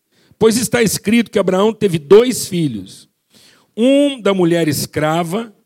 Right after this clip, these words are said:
e outro da livre. Mas o da escrava nasceu segundo a carne, e a da livre mediante promessa."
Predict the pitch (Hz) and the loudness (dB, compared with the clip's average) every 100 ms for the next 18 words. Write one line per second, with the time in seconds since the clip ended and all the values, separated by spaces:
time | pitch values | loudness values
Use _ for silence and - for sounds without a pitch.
0 | _ _ _ _ - 208 202 208 214 208 | _ _ _ _ -2 4 8 8 4 -2
1 | 208 190 175 180 147 120 92 90 _ _ | -2 0 0 0 -2 -6 -8 -16 _ _
2 | _ _ _ _ _ _ _ _ _ - | _ _ _ _ _ _ _ _ _ -20
3 | - 170 269 262 269 226 139 - 196 240 | -12 -4 -2 0 0 -2 -2 -4 -2 0
4 | 233 180 196 185 - 226 - 202 202 208 | -2 -2 -4 -2 0 0 0 -6 -4 -4
5 | - 170 165 131 107 92 _ _ _ _ | -4 -4 -4 -6 -10 -16 _ _ _ _
6 | - 180 190 175 165 226 247 165 123 107 | -4 -2 -2 -2 2 4 4 2 -4 -6
7 | 113 135 180 143 147 175 208 202 - - | -12 -4 -2 -2 -2 0 0 -2 -12 -6
8 | - 151 135 120 98 - | -4 -4 -4 -6 -8 -12